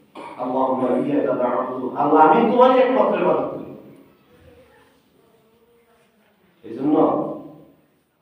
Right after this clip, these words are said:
যে আমরা দুনিয়াতে দৌড়াইবো কার কাছে? আল্লাহর কাছে দৌড়াইবো। আল্লাহর কাছ থেকে আমরা কি নিব?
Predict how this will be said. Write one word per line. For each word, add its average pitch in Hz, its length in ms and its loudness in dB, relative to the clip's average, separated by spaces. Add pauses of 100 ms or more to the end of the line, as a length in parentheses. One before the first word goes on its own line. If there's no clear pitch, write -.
(140)
যে 123 160 -6
আমরা 123 540 0
দুনিয়াতে - 600 -2 (540)
দৌড়াইবো 165 420 0
কার - 180 0
কাছে? - 180 -8 (160)
আল্লাহর 123 260 -4
কাছে 127 160 -10 (100)
দৌড়াইবো। - 300 -14 (100)
আল্লাহর 117 260 -6
কাছ 117 180 -10
থেকে 135 140 -10 (100)
আমরা 139 140 0 (100)
কি 165 140 -6
নিব? 160 140 -4